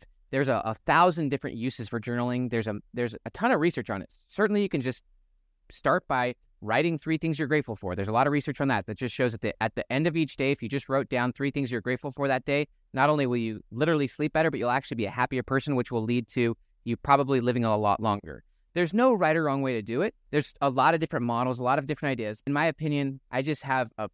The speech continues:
plain piece of paper and I just start writing. And, and honestly, almost every journal session I have is different.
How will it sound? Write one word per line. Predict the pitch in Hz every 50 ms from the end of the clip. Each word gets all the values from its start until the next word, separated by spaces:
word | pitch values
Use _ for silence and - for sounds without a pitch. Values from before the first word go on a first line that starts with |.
| _
plain | - - 143 143 151 156 160 147
piece | - - 160 - -
of | -
paper | - 135 131 - - 160 165 170 - -
and | 117 123
I | - 156 170
just | - 220 208 -
start | - - 190 185 160
writing. | 147 165 196 185 139 104 104
And, | 117 -
and | - 135 135 135 - - -
honestly, | 156 214 226 190 - - 139 135 -
almost | - 147 165 156 143 - -
every | - 151 165 165
journal | 151 - 151 160 160 151
session | 139 - 151 139 135 - 135
I | 117 113
have | 127 165 156 143 131 123 - -
is | 135 127 -
different. | 226 226 - 110 90